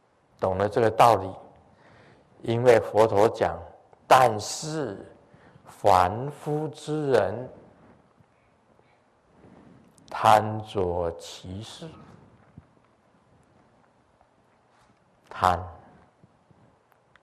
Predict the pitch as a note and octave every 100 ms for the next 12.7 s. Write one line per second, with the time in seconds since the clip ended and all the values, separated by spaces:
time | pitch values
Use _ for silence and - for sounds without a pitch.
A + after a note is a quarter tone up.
0 | _ F#2 G2 A2+ - A2 G#2 G#2 G#2 F#2+
1 | F#2+ F#2 F2+ F#2 F#2+ F2 E2+ E2+ F2 -
2 | _ _ _ _ _ _ _ _ _ _
3 | _ _ _ _ _ _ _ _ _ _
4 | _ - F2+ D#2+ - - _ _ _ -
5 | E3 F3+ D3 G#2+ G2+ F2+ G2+ G#2+ - -
6 | _ _ _ _ _ _ _ _ _ _
7 | - C3+ C3+ A2 A2+ G2+ F#2+ A2 - -
8 | G#2+ F#2+ G#2 A#2+ A#2+ - - B2 B2+ G2+
9 | G2+ A2+ - B2+ G2+ G2 F#2+ G2+ - _
10 | _ _ _ _ _ _ _ _ _ _
11 | _ _ _ - G2 A2+ C3 C3+ A#2+ A#2
12 | - A2+ - B2+ G#2 - A#2+